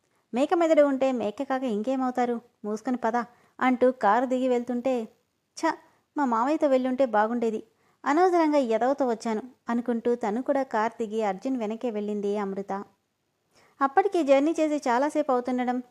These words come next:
ఎండ బాగా ఉండడం వల్ల హెయిర్ అంతా బాగా ఆరిపోయింది అమృతకి. హెయిర్ అంతా బాగా విదిలించి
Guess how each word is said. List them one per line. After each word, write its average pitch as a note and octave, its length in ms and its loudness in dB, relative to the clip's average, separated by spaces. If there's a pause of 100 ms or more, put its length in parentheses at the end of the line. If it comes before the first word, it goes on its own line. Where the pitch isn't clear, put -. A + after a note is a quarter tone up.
ఎండ G#3+ 240 0
బాగా A#3+ 360 2
ఉండడం A#3 340 -2
వల్ల A3 280 -2
హెయిర్ A3+ 300 -2
అంతా B3 240 -2
బాగా G#3+ 380 -2
ఆరిపోయింది G#3+ 760 -2 (120)
అమృతకి. G3 440 -8 (1000)
హెయిర్ D4+ 220 6
అంతా C#4 320 2
బాగా A#3+ 480 2
విదిలించి B3 720 -2